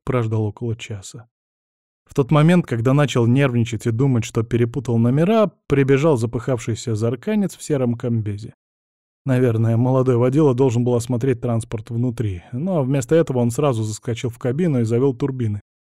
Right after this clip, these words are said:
всасывающие воздух впереди и выпускающие из дюз в задней части транспорта. Через минуту ворота открылись, и транспорт без какого-либо,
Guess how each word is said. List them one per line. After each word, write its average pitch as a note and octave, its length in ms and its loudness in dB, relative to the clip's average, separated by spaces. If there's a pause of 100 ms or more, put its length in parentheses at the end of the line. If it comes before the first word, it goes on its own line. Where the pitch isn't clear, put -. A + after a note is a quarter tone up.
(120)
всасывающие C3 640 2
воздух D3 380 2
впереди A#2+ 400 2
и D#3 180 -2
выпускающие C3 840 0
из A#2+ 340 -4
дюз E3 260 -2
в A#2+ 80 -4
задней B2 360 0
части A2+ 340 -8
транспорта. A#2 640 -10 (800)
Через B2+ 220 2
минуту F3 340 4
ворота D3 320 4
открылись, F3 540 2
и A#2+ 60 2
транспорт C#3+ 580 0
без A#2 240 0
какого-либо, A2 880 0